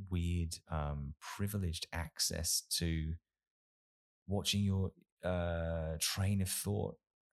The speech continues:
happening without you. I mean, that's, that is the weirdest thing, is that you suddenly realize that most of your thoughts that happen, um, kind of, they kind of think themselves.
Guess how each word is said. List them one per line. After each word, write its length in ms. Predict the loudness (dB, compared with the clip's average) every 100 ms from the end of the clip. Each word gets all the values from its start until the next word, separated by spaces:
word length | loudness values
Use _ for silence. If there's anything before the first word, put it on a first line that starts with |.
| -10 -6
happening 520 | -4 -2 0 0 2
without 420 | 2 2 2 0 -4
you. 180 | -6
I 720 | -8 _ _ _ _ _ _ -2
mean, 80 | 0
that's, 160 | 0
that 200 | 0 0
is 100 | 0
the 180 | 0 0 0
weirdest 500 | 2 2 2 0 -2
thing, 300 | -2 -2 -4 -12 _ _ _ _ _ _ _ _ -4
is 140 | -2
that 100 | 0
you 80 | 2
suddenly 440 | 4 4 2 2
realize 880 | 2 2 2 2 2 0 -2 -4 -4 -4
that 180 | -4 -6 _ _ _ _ _ _ _ _ -2
most 440 | 2 2 2 0
of 120 | 0
your 160 | 2 2
thoughts 800 | 0 0 0 0 -2 -4 -4 -6 -8
that 100 | -8 -4
happen, 440 | -6 -4 -6 -6 -14 _ _ _ _ _ _ _ -4
um, 640 | 0 2 2 2 0 -2 -8 _ _ _ _ _ _ -10
kind 320 | -2 0 0
of, 80 | 0
they 140 | -2 -4
kind 380 | -2 0 2
of 80 | 0
think 600 | -2 -4 -2 0 -2 -2
themselves. 920 | -2 0 2 2 2 0 -4 -10 -14